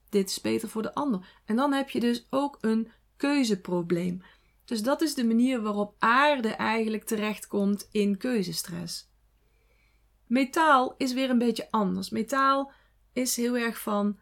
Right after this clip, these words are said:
regels. Vinden ze fijn. Regels, structuren, protocollen. En als je daarin beweegt, daardoorheen beweegt, dan is het ook vrij makkelijk kiezen. En je volgt het schema, het patroon, en dan is het duidelijk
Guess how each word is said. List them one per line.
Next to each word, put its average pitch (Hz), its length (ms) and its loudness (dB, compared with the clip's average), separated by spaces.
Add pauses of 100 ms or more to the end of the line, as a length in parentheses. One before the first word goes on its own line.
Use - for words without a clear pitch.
(140)
regels. 196 680 4
Vinden 247 360 0
ze 220 220 -4
fijn. 233 640 0
Regels, 208 500 -4
structuren, 202 640 -4
protocollen. 185 720 -4 (580)
En 240 140 0
als 262 180 0
je 247 80 0
daarin 262 440 4
beweegt, 202 640 0
daardoorheen 202 640 4
beweegt, 180 580 -2
dan 240 220 -2
is 302 120 0
het 285 120 -4
ook 247 140 -6
vrij 262 300 0
makkelijk 247 440 2
kiezen. 180 440 0 (380)
En 226 80 -2
je 214 80 4
volgt 254 360 -2
het 202 140 -4
schema, 254 520 2
het 202 180 -2
patroon, 202 560 0 (260)
en 277 120 0
dan 330 120 4
is 302 80 0
het 220 140 -2
duidelijk 240 540 0